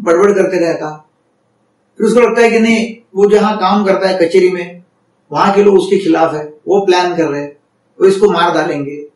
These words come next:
वो कंप्लेंट करने वाले हैं, इसकी तनख्वाह रोक देने वाले हैं, या उसकी मतलब प्रमोशन जो है बढ़ती,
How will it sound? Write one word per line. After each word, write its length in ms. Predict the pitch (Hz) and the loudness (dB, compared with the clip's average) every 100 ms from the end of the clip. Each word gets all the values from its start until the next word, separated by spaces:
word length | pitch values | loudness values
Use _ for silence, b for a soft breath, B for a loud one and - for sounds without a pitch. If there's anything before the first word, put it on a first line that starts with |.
| _ _ _ _ _ _ _ | _ _ _ _ _ _ _
वो 160 | 180 196 | 0 2
कंप्लेंट 460 | 190 175 208 208 185 | 2 0 0 0 0
करने 180 | 165 | -2
वाले 280 | 160 147 139 | -4 -4 -6
हैं, 120 | 135 - _ _ _ _ _ _ | -8 -14 _ _ _ _ _ _
इसकी 240 | 113 - 226 | -10 -4 -2
तनख्वाह 400 | 185 185 202 202 | 0 0 2 2
रोक 320 | 185 - - _ - | 0 -4 -14 _ -2
देने 180 | 165 | 0
वाले 320 | 160 151 143 135 | 0 0 -2 -2
हैं, 100 | 127 | 2
या 120 | 165 | 2
उसकी 400 | 170 - 190 185 | 2 -2 0 0
मतलब 260 | 165 160 160 | 0 -2 -2
प्रमोशन 540 | 160 175 226 208 196 | -2 2 2 2 2
जो 120 | 190 | 4
है 100 | 175 | 4
बढ़ती, 500 | 160 165 180 180 - | 2 0 0 -2 -6